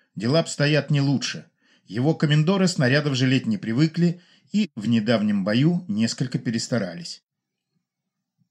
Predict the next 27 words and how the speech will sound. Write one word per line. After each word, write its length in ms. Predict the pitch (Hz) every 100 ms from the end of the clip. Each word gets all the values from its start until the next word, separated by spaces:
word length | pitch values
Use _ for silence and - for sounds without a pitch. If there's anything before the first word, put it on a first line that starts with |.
| _
Из 160 | - -
трёх 260 | 165 190 185
наличных 520 | 147 165 - 151 123
торпед 480 | 135 127 208 214 - -
извели 440 | 117 104 120 139
две. 400 | 131 113 90 - _ _ _ _ _ _
Есть 340 | 113 147 180 180
ещё 220 | - 202
мины, 460 | 214 208 107 85 _ _ _ -
испытанные 580 | 120 - - 143 131
системой 500 | 120 127 - 190 196
тысяча 420 | 185 135 - - 123
девятьсот 380 | 120 117 151
двенадцатого 580 | 131 120 127 - 143 143
года 340 | 151 139 95 92
с 80 |
гидростатом 800 | 101 117 127 147 175 - 90 - _ _ -
для 140 | 101
установки 520 | 123 - 117 165 175 135
на 140 | 107
заданное 440 | 113 127 131 139
заглубление. 760 | 127 135 156 156 147 98 87 - _ _ _ _ _ -
Отправляясь 640 | - - 143 180 170 -
в 20 | 143
набег 460 | 139 147 135 - -
к 120 | 104
Зангулдаку, 800 | 135 131 139 165 233 226 95